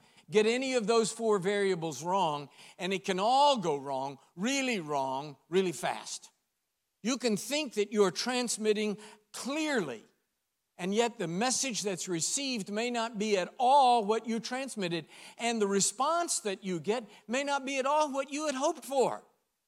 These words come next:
Every married man in the room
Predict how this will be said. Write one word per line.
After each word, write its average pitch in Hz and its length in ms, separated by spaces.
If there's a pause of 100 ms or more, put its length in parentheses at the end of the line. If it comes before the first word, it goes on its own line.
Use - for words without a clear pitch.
(340)
Every 269 340
married 262 440
man 190 520
in 196 120
the 190 80
room 143 400